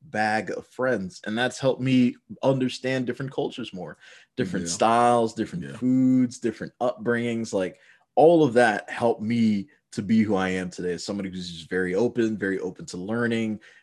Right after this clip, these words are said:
Speaker 1: very open to developing myself more and helping others around me to do the same thing. So I, you know, if I was going to give any sort of advice to you, it's just to, it's just to be open. Like, just,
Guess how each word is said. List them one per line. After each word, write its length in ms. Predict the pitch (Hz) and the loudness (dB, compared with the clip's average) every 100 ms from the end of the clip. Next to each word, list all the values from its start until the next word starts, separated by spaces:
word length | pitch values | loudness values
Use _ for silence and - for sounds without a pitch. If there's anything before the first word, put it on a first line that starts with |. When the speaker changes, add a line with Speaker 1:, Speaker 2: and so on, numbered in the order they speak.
| _ | _
Speaker 1:
very 180 | 98 98 | -2 -2
open 340 | 101 92 95 | -4 -6 -8
to 280 | 90 107 98 | -6 -2 -2
developing 560 | 90 87 104 101 107 98 | -4 -2 0 0 -2 -6
myself 460 | 85 - 98 95 98 | -8 -4 -4 -4 -4
more 300 | 95 98 95 | -2 0 0
and 80 | 87 | -2
helping 380 | 101 95 95 - | -4 -4 -8 -6
others 340 | 107 101 95 92 | -4 -2 -4 -6
around 400 | 90 107 147 113 | -2 0 0 0
me 160 | 92 | -6
to 140 | 90 90 | -10 -10
do 140 | 90 | -8
the 100 | 90 | -8
same 280 | - 85 85 | -10 -12 -10
thing. 320 | - 80 87 - - _ _ | -10 -10 -12 -20 -20 _ _
So 320 | - 120 117 - | 2 4 4 2
I, 100 | - - - | -6 -8 -8
you 120 | 117 | -4
know, 160 | 110 104 | 0 0
if 300 | 92 80 - | -2 -4 0
I 120 | 104 | 2
was 160 | 117 110 | 2 0
going 180 | 113 104 | -2 -2
to 60 | |
give 260 | 92 104 90 | -2 -2 -2
any 180 | 95 104 | -6 -6
sort 280 | 92 101 95 | -6 -4 -4
of 100 | 87 | -6
advice 460 | 90 90 85 - - | -8 -6 -6 -8 -14
to 100 | 82 | -10
you, 220 | 85 80 | -8 -8
it's 180 | 73 - | -10 -10
just 260 | 87 - | -10 -10
to, 220 | 85 76 - - - _ | -12 -12 -16 -20 -20 _
it's 160 | - - | -16 -10
just 260 | - 107 - | -8 -8 -8
to 60 | |
be 180 | 92 92 | -6 -4
open. 360 | 78 95 82 73 | -2 -4 -8 -10
Like, 240 | 76 82 | -10 -14
just, 300 | - 95 - | -14 -14 -16